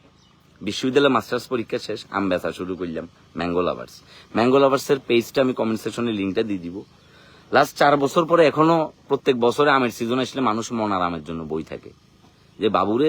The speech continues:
সারমুই বাটপাড়ি, সিটিংগিরি, প্রতারণা। মনা at least আমাদেরকে প্রপার ফুডটা খাওয়াই দিতেছে, ফরমালিন মুক্ত, কেমিক্যাল মুক্ত, প্রপার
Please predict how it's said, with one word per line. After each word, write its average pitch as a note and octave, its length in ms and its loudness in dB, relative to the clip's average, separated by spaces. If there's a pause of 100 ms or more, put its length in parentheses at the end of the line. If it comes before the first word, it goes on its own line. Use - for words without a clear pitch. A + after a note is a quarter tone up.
(100)
সারমুই C3 520 0
বাটপাড়ি, G2+ 480 -2 (100)
সিটিংগিরি, A2+ 600 -4 (120)
প্রতারণা। G2 480 -6 (680)
মনা G2 280 0
at - 120 -16
least G#2+ 240 -6
আমাদেরকে F#2 360 -4 (100)
প্রপার G2+ 240 0 (180)
ফুডটা G#2+ 360 -4
খাওয়াই G2 280 4
দিতেছে, F#2 300 -6 (100)
ফরমালিন F#2+ 480 -2
মুক্ত, F2+ 200 -10 (140)
কেমিক্যাল G#2 460 0
মুক্ত, G2+ 200 -8 (420)
প্রপার C3+ 220 2